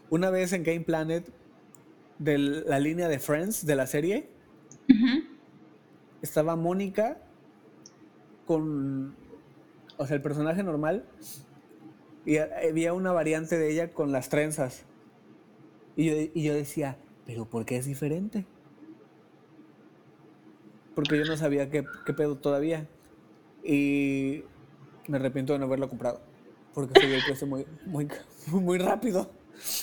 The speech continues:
Speaker 2: Sí, pues sí.
Speaker 1: Y no me la compré porque la línea, pues, ni la tenía, o sea, n-,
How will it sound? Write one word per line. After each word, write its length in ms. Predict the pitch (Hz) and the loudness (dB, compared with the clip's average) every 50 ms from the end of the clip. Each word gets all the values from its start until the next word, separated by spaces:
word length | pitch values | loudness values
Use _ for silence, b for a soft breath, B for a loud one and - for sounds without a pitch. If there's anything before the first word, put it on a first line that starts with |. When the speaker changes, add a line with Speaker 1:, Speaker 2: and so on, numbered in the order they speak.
| B B B B B B B - | B B B B B B B 2
Speaker 2:
Sí, 160 | - 254 214 208 196 | 6 8 8 8 6
pues 180 | 202 202 202 | 4 2 4
sí. 340 | - 220 208 214 208 208 - - - - - - - - - - - - - - - - - - B B B B B B B | 4 4 6 6 4 2 -2 -6 -14 -18 -18 -18 -20 -20 -20 -20 -20 -20 -20 -20 -20 -20 -20 -20 B B B B B B B
Speaker 1:
Y 60 | 160 | 2
no 80 | 170 190 | 2 4
me 80 | 220 | 4
la 100 | 220 202 | 2 2
compré 240 | 180 170 147 165 185 | 2 2 2 2 0
porque 260 | 185 202 190 185 175 151 | 2 0 0 0 2 2
la 120 | 147 139 | 2 4
línea, 480 | 139 139 147 151 160 165 156 143 131 - - - - - | 2 2 2 0 0 0 0 0 -2 -4 -12 -20 -14 -6
pues, 160 | - 139 131 - - - - - - - - - - - - - - - - - - - - - - | -4 -2 -2 -2 -4 -10 -20 -20 -20 -20 -20 -20 -20 -20 -20 -20 -20 -20 -20 -20 -20 -20 -20 -12 -6
ni 200 | 156 156 156 151 | -2 0 2 2
la 160 | 147 139 135 | 2 2 2
tenía, 340 | 143 131 131 147 175 175 156 | 0 0 0 2 0 0 0
o 20 | |
sea, 180 | 135 - 139 127 | -2 -2 -2 -2
n-, 260 | 127 131 127 127 | -2 -2 -4 -4